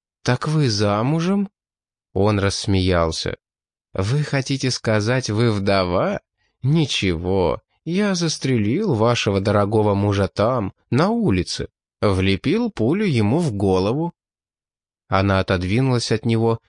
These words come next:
широко раскрыв глаза от отвращения. «Нет, не Джина, Маркус». Лахли снова нахмурился.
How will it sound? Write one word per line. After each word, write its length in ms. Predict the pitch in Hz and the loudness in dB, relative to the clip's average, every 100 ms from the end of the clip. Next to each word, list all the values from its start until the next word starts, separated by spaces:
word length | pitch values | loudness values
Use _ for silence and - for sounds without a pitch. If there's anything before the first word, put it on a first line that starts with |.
| _ | _
широко 520 | - 117 104 - 151 | 0 2 2 0 -2
раскрыв 520 | 160 147 - 143 131 | 0 -2 -2 0 0
глаза 420 | 120 123 117 127 | 2 0 2 0
от 220 | - 123 117 | 0 0 -2
отвращения. 1000 | - 117 113 - 120 107 95 90 82 - _ _ _ _ _ _ | 0 2 2 0 0 2 0 -2 -4 -10 _ _ _ _ _ _
«Нет, 640 | 170 190 214 208 185 156 - _ _ | 2 4 4 2 0 -2 -12 _ _
не 180 | 208 220 | -2 0
Джина, 600 | 208 202 233 208 170 151 - _ _ | 2 0 0 2 0 -2 -6 _ _
Маркус». 720 | 175 226 226 185 - 151 - - _ _ _ _ _ _ _ _ | 0 2 2 0 -2 -2 -4 -14 _ _ _ _ _ _ _ _
Лахли 540 | - 92 120 165 - | -2 0 0 -2 -6
снова 380 | 190 - 123 123 | -8 -2 0 0
нахмурился. 920 | 123 147 - 107 92 85 82 - 85 | 0 -2 0 0 2 0 -4 -4 -8